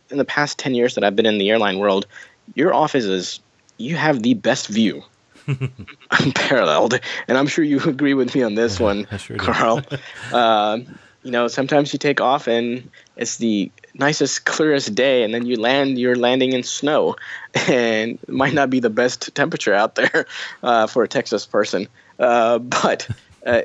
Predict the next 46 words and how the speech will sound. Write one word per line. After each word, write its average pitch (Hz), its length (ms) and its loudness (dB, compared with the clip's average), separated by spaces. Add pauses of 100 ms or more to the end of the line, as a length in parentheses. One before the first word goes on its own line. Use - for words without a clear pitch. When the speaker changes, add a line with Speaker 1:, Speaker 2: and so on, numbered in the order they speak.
(160)
Speaker 1:
I, - 200 -2 (140)
I 120 80 0
would 123 180 2
not 117 180 2
trade 110 280 0
it 80 140 -4
for 104 180 0
the 80 80 0
world. 73 440 -6 (340)
And 104 320 2
consequently, 147 560 0
in 127 60 2
the 110 100 0
Coast - 280 -2
Guard, 90 280 2
you 113 100 -8
know, 101 180 4
I, 55 260 -2
I 127 140 0
take 143 240 0
my 127 200 2
airline 113 480 0
pilot 101 260 0
uniform 98 480 0
off, 85 340 -6 (340)
and 98 140 0
I 101 80 2
put 127 200 0
on 107 300 0
my 101 180 -2
Coast - 260 0
Guard 101 160 0
uniform, 101 560 0
and 101 240 -2
the 95 80 0
work 113 260 0
I 113 140 2
do 127 360 0 (280)
has 107 480 0
an 104 120 -6
immediate 170 460 0
impact 160 360 -2
on 123 80 -2
somebody's 123 420 -2
life. 95 380 -4 (360)
And 90 600 0